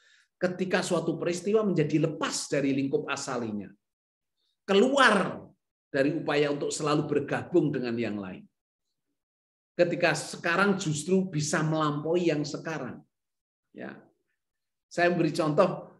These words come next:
puisinya Alan Born, ya. Kalau, eh, eh, eh, eh,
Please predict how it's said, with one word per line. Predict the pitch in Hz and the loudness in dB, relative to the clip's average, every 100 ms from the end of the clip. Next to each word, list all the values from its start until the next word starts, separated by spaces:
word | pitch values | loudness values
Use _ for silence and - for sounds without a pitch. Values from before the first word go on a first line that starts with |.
| _ _ | _ _
puisinya | 170 175 175 170 170 165 | 2 4 2 2 2 2
Alan | 156 156 156 147 | 2 2 0 2
Born, | 147 135 110 101 92 | 4 4 2 -4 -8
ya. | 98 117 - _ _ _ _ _ _ | -10 -12 -16 _ _ _ _ _ _
Kalau, | - 139 147 147 139 131 - | 0 4 6 8 6 2 -2
eh, | 127 127 123 123 123 104 - 123 | 2 4 4 4 2 -4 -8 -6
eh, | 123 117 113 92 _ - | -6 -6 -10 -12 _ -6
eh, | 131 127 120 107 - _ _ _ _ _ - | -2 0 -2 -4 -10 _ _ _ _ _ 0
eh, | 127 120 120 113 | 4 4 4 2